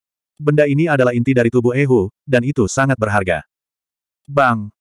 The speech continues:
Chen Jiu secara alami tidak akan melepaskan ki darah dan jiwa Ehu. Dia memasukkan semuanya ke dalam cincin sembilan naga dan menukarnya dengan poin prestasi.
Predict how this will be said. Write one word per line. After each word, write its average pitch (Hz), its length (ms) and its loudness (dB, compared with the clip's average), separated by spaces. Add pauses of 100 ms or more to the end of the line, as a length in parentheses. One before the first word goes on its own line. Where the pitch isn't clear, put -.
Chen 165 240 2
Jiu 147 160 2
secara 131 320 0
alami 123 240 2
tidak 117 240 0
akan 127 160 0
melepaskan 113 400 0
ki 131 80 -2
darah 123 240 2
dan 120 240 0
jiwa 139 240 2
Ehu. 90 320 -4 (560)
Dia 156 240 0
memasukkan 139 400 0
semuanya 123 400 2
ke 120 80 -2
dalam 113 240 0
cincin 123 320 0
sembilan 123 320 0
naga 117 240 2
dan 120 160 2
menukarnya 113 480 0
dengan 120 240 0
poin 131 240 0
prestasi. 92 560 -4